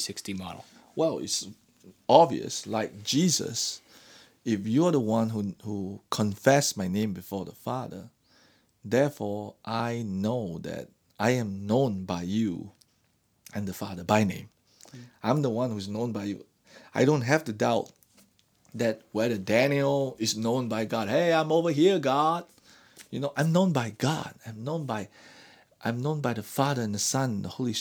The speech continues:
Speaker 2: Spirit, who's one. And because I'm known by them, then I can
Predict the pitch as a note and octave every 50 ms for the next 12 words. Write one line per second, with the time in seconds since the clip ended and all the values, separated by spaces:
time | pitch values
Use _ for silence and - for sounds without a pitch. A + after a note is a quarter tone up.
0 | - - - C#3+ C#3+ B2 A2 - - G#2+ - _ _ _ _ _ _ _ _ _
1 | _ - A#2 A2+ A2 G#2 - G#2+ A2 C3+ D3 C3+ G#2+ F2+ F2+ G2 - _ _ _
2 | _ _ _ _ _ _ _ _ _ _ _ - - - - - - - - -
3 | A#2 B2+ B2+ C#3 D3 D#3 D3 D3+ C#3 B2+ A#2+ A#2 C#3 D#3+ F#3+ G3 F3 C3+ A2 G2
4 | F#2 E2+ F2+ F2+ F2+ F#2 - - A2 A2 C3+ C#3 D3 D3 C3+ C#3 C3 - B2+